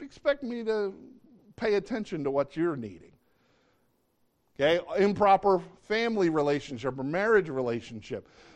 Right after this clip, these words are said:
The first part of this verse, "Husbands, love your wives as Christ has loved the church." And when it says, "Being heirs together of the grace of life, that your prayers be not hindered." You realize that you don't have,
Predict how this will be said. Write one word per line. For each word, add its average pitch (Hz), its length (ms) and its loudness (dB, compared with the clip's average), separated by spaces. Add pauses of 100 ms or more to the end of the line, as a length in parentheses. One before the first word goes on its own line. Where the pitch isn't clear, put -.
The 120 200 -2
first 185 380 -2
part 180 200 4
of 156 60 -2
this 160 140 -4
verse, 160 340 0
"Husbands, 165 540 0
love 156 260 6
your 165 160 2
wives 151 380 2
as 151 100 -12
Christ 143 320 -2
has 143 140 -10
loved 143 220 -4
the 147 100 -6
church." 151 320 -8
And 120 100 -8
when 127 80 -4
it 123 60 -6
says, 147 340 2 (320)
"Being 180 320 2
heirs 202 340 4
together 196 460 2
of 185 80 0
the 165 60 -4
grace 175 300 0
of 156 120 -4
life, 165 280 2
that 160 200 -2
your 170 140 0
prayers 156 640 -2
be 135 240 -6
not 123 320 -6
hindered." 101 420 -10
You 123 120 -6
realize 160 420 0
that 120 180 -12
you 135 60 -4
don't 139 180 -6
have, 123 180 -6